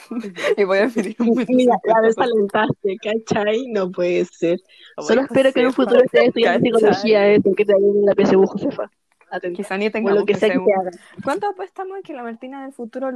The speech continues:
Speaker 1: cuando escuche esto, te va a decir, "Jo, no tuvimos P S U, ¿qué onda?"
Speaker 2: <laughs> Si lo dices, en ese preciso momento te voy a pegar un saco.
Speaker 1: Ya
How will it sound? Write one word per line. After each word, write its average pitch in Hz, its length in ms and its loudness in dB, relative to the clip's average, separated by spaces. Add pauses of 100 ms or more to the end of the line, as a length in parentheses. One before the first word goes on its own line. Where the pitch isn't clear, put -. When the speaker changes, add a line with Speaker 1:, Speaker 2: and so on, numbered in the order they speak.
Speaker 1:
cuando 208 200 -8
escuche 233 260 -10
esto, 254 160 -10
te 240 80 -12
va 226 60 -6
a 220 40 -4
decir, 220 260 -8
"Jo, 208 220 -14
no 214 140 -12
tuvimos 208 260 -16
P 220 100 -20
S 208 180 -12
U, 214 160 -10
¿qué 208 120 -14
onda?" 190 200 -16 (1400)
Speaker 2:
<laughs> 320 600 -2
Si 214 120 0
lo 220 160 2
dices, 427 580 2 (200)
en 254 120 -2
ese 269 140 2
preciso 330 280 2
momento 392 240 2 (140)
te 427 60 0
voy 339 120 2
a 294 40 -4
pegar 240 220 0
un 202 140 2
saco. - 340 -8 (1500)
Speaker 1:
Ya 185 280 2